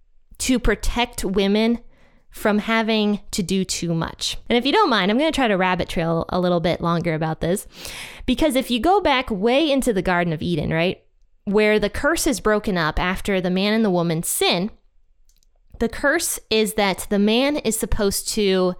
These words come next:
uh, have the sweat of his brow. You know, he's supposed to do very hard labor, whereas the woman does hard labor in a different way, where she has the children and it's the pain of childbirth. That was the curse of the man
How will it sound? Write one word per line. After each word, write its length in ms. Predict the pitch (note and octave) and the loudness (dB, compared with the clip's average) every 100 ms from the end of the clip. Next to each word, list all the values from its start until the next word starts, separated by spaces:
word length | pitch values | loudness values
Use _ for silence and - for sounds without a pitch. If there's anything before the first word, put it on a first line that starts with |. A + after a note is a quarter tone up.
| - - - - | -10 -20 -20 -6
uh, 320 | F#3+ F3 E3+ | -2 0 0
have 320 | - G3+ F#3 | -2 -4 -2
the 80 | G3 | -2
sweat 360 | F#3 - A#3 - | -4 -2 -2 -2
of 120 | G#3+ | -2
his 160 | G#3+ E3+ | -2 -2
brow. 720 | F#3+ G3 G3 F3+ F3 F3 F3 - - - - | 0 0 2 0 2 0 -2 -10 -20 -20 -8
You 160 | A#3+ G#3 | 0 2
know, 140 | F3+ | 2
he's 160 | F#3 F#3+ | 0 0
supposed 260 | A3 G3+ | 0 0
to 220 | G3 - C4+ | 0 -2 0
do 200 | A3+ G3+ | 0 2
very 320 | F#3 G3+ G3 | 2 2 0
hard 500 | F#3 - F3+ E3+ E3 - | 0 0 0 0 -2 -4
labor, 520 | F3+ E3+ E3 B2+ - _ _ - | -2 -2 -2 -6 -10 _ _ -8
whereas 380 | G3+ G#3+ G#3 G3 | 0 2 2 2
the 160 | G3 | 2
woman 600 | F3+ A3 D#4 A3+ F3+ G3 - _ _ _ - | 4 4 4 2 2 0 -2 _ _ _ -4
does 180 | G3+ F#3+ | 0 0
hard 320 | - G3 G3 | 0 0 0
labor 340 | G3 F3+ F3+ E3 | 0 0 0 0
in 120 | E3+ | 0
a 60 | E3 | 0
different 400 | E4+ - A3 F#3 | 0 0 -2 0
way, 260 | F3+ F3+ | 2 2
where 140 | F3+ G#3+ | 2 2
she 260 | - A#3+ | 2 0
has 280 | G#3 A3 G3 | 2 2 2
the 100 | F#3+ | 0
children 560 | F#3 C4 C4 G3+ F#3 F#3 - - - | 0 2 2 2 -2 -2 -8 -14 -4
and 360 | G3+ G3 F#3+ - | 0 2 0 -2
it's 260 | - A3 - | -4 -4 -2
the 120 | C4 | 0
pain 480 | - - C4+ G#3 F3+ | 2 2 2 2 0
of 160 | - D#3 | -2 -4
childbirth. 800 | - G3+ F#3 D#3+ D3+ B2+ - - | -4 -2 0 -2 -4 -6 -4 -4
That 200 | F#3+ F#3+ | 0 2
was 160 | G#3+ F#3 | 2 0
the 100 | F#3+ | -4
curse 340 | - A#3 A#3 | -2 -2 0
of 160 | - F#3+ | -2 -2
the 100 | F#3 | 0
man 380 | F#3 G3 G3+ | 0 2 0